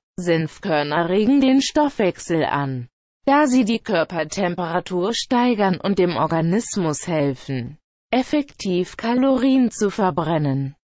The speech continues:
Wir empfehlen auch diesen Beitrag. Exotische Gewürze für ein fittes Gehirn. Kurkuma,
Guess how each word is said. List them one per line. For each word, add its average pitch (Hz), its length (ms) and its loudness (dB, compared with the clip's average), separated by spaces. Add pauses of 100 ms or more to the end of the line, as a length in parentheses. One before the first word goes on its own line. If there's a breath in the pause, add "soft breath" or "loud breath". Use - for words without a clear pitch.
(100)
Wir 233 260 2
empfehlen 269 600 2
auch - 220 0
diesen 311 540 4
Beitrag. 202 840 0
Exotische 285 840 0
Gewürze 202 720 2
für 226 180 0
ein 208 200 2
fittes 165 520 -2
Gehirn. 185 540 0
Kurkuma, 190 1040 0